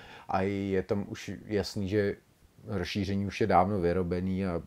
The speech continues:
hra byla jenom rozsekaná prostě, aby, aby na to, to, aby, aby se to potom mohlo prodat jako po podruhý. Eh, je to hodně vidět na těch kartách právě těch jakoby setkání, kterých je tam relativně málo. Ono na každý té planetě jich máte, já nevím, nějakých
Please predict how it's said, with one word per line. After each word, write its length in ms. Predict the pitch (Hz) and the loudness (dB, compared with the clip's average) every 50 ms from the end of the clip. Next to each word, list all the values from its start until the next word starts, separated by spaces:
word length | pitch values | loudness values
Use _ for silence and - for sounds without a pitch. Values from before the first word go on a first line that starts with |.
| - - 113 | -8 -4 -2
hra 240 | 98 90 95 92 92 | 0 2 2 2 2
byla 220 | 90 95 98 92 | 4 4 4 4
jenom 240 | 90 90 98 98 95 | 4 2 0 0 0
rozsekaná 680 | 90 82 78 - - 98 90 - 92 90 90 85 87 | 0 -2 -2 -2 -2 -4 -2 -2 -2 -2 -2 -4 -6
prostě, 380 | 85 - - 90 - - - 95 | -6 -6 -6 -6 -4 -2 0 0
aby, 240 | 95 87 87 98 92 - - - - - - - - | 0 2 0 -2 -2 -4 -12 -16 -18 -18 -20 -6 -2
aby 240 | - 85 87 101 101 | 0 2 4 2 4
na 140 | 101 98 | 4 2
to, 160 | 92 - 107 87 | 2 2 -2 0
to, 200 | - - 80 - - | 0 -2 -2 -2 -2
aby, 460 | - 90 87 87 95 95 95 95 95 - - - _ | -2 -2 2 4 4 6 6 4 2 0 -4 -4 _
aby 180 | 87 85 82 95 | 0 0 0 0
se 120 | - 104 | 0 0
to 80 | 101 92 | 0 0
potom 200 | 101 101 104 101 | 0 0 0 0
mohlo 200 | 98 104 107 92 | 0 0 -2 -2
prodat 380 | - 101 90 92 101 95 82 | 0 0 2 4 4 2 2
jako 180 | 98 - - 95 | 0 -6 -6 -4
po 120 | 87 98 | -4 -4
podruhý. 500 | 85 - 82 76 80 82 85 80 78 71 - - - - - - - - - - _ | -4 -2 -4 -4 -2 -4 -4 -4 -6 -8 -10 -16 -20 -20 -20 -20 -20 -20 -20 -10 _
Eh, 420 | - 101 101 101 98 95 101 104 101 | 2 4 6 6 8 8 6 6 6
je 120 | 107 117 | 6 6
to 160 | 110 - 139 | 10 10 10
hodně 260 | 135 135 127 123 139 135 | 10 10 8 6 4 4
vidět 200 | 127 113 131 131 | 6 6 6 4
na 120 | 135 127 | 4 2
těch 160 | 117 123 123 | 0 0 -2
kartách 480 | - - 127 120 - - 123 131 131 - | 2 2 2 4 6 8 8 8 6 4
právě 300 | - 135 120 117 117 123 | 2 4 4 6 4 2
těch 280 | 113 - 139 127 - - | 0 0 -2 -2 -2 -2
jakoby 380 | 120 107 107 - - 127 139 | 0 0 0 0 4 4 4
setkání, 580 | 135 - - 107 - - - 110 117 117 110 107 | 4 4 0 -2 0 2 4 4 4 4 2 2
kterých 280 | - 107 95 104 95 104 | 0 2 2 2 4 2
je 80 | 110 | 2
tam 180 | 107 117 113 113 | 4 4 2 4
relativně 480 | 104 110 107 107 98 - 110 120 123 | 4 4 4 4 2 0 0 2 2
málo. 360 | 117 107 92 92 95 95 92 87 | 2 2 2 2 2 2 2 0
Ono 140 | 90 90 | 0 -2
na 120 | 90 92 92 | -2 -2 -2
každý 300 | - 107 98 95 104 101 | 0 -2 -2 -2 -2 -4
té 160 | 92 110 110 | -4 -4 -2
planetě 420 | 98 104 95 95 95 95 - 110 | 0 2 2 2 0 0 2 2
jich 140 | 104 101 - | 0 2 0
máte, 400 | 101 92 90 85 - 110 104 90 - - - - - - - - - | -2 -2 -2 2 2 2 2 2 -4 -10 -18 -20 -20 -20 -20 -16 -8
já 100 | - 104 | -6 -4
nevím, 240 | 101 101 107 110 107 | -2 0 0 0 0
nějakých 500 | 104 92 87 87 - 117 113 95 90 80 | 2 0 0 0 2 0 -2 -2 -4 -12